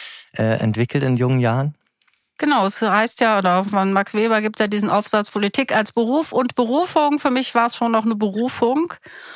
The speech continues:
Speaker 2: Ähm, ja, weil ich war, wie gesagt, schon immer ein politischer Mensch und freue mich, dass das, was ich sowieso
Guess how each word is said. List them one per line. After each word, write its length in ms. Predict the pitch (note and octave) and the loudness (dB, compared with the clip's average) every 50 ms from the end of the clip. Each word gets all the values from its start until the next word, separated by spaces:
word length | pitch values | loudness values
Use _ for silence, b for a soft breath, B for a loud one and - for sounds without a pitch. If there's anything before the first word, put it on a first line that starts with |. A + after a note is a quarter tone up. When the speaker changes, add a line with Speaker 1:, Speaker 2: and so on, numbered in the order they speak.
| B B B B B - | B B B B B -2
Speaker 2:
Ähm, 600 | A3 A#3 A3+ A3+ A3+ A3+ A3+ A3+ A3+ A3 G3+ - | 0 2 2 2 2 2 0 0 0 -2 -2 -2
ja, 300 | A3 G#3+ G3 F3 E3 D#3+ | 0 2 2 2 2 2
weil 120 | E3+ E3+ F3+ | 0 -2 -2
ich 140 | F3 - | 0 0
war, 300 | G3 F#3+ F#3 F#3 F#3 F#3 | 2 2 2 2 0 -2
wie 80 | G3 G3 | -4 -4
gesagt, 320 | G3 F#3 F#3 F#3 G#3+ - | -2 -2 0 -2 -2 0
schon 100 | - A3 | -2 -2
immer 160 | G3 G#3 G#3+ G#3 | 0 2 2 2
ein 140 | G#3 G#3 | 0 0
politischer 560 | - - G#3 G3 G#3+ A3+ - C4+ - - A#3+ A#3 | 0 0 0 0 0 -2 -2 -4 0 2 2 2
Mensch 460 | A3+ G#3 G#3 G#3+ A3+ A#3+ A#3 - G#3 | 4 2 2 2 0 0 -2 -2 -2
und 260 | F#3+ G#3 G#3 G#3 - | 0 0 0 -2 -4
freue 280 | - - - - D#3 F#3 | -8 -8 -4 -2 0 0
mich, 220 | A3 B3+ - - | 0 -2 -4 -4
dass 260 | - G#3 G#3+ - - | -4 -4 -4 -6 -4
das, 240 | - F#3+ G#3 G#3 - | -2 -2 -2 -2 -2
was 120 | G#3 G3 | -2 -2
ich 100 | G3+ G3+ | 0 -2
sowieso 400 | G3+ F#3+ F#3 F#3+ F#3+ F#3+ A#3 D#4 | -2 -2 0 0 0 0 0 0